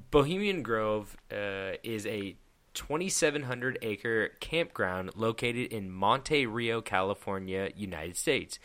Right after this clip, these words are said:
belonging to a private San Francisco-based gentleman's club known as the Bohemian Club.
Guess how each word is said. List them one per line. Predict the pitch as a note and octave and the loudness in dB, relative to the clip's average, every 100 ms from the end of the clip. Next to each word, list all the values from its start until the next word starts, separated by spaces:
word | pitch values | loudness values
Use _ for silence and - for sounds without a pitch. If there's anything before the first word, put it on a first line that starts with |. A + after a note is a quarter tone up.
| - - | -16 -10
belonging | - A#2+ A2 C3 | 0 4 4 2
to | B2+ | -2
a | A#2 | -2
private | F#2+ - G#2+ C#3+ C#3+ | -2 2 4 4 -2
San | - A#2+ | -4 -4
Francisco-based | B2 G#2+ G#2 - A#2+ G#2+ F#2 G2 - | -6 -6 -6 -2 -2 0 -2 -2 0
gentleman's | - D3+ C3+ G#2 | 2 2 0 -6
club | - F#2+ F#2 F#2 - - | -4 0 0 -2 -12 -14
known | G#2 A#2 C3 C#3 | -2 2 2 0
as | G#2+ G2 G#2 - A2 | -2 -2 -4 -4 -2
the | A2 | 0
Bohemian | G#2+ G2 F2+ G2 D#2+ D2 | 2 0 -2 -8 -8 -12
Club. | D2+ E2+ D2 C#2+ | -8 -4 -4 -6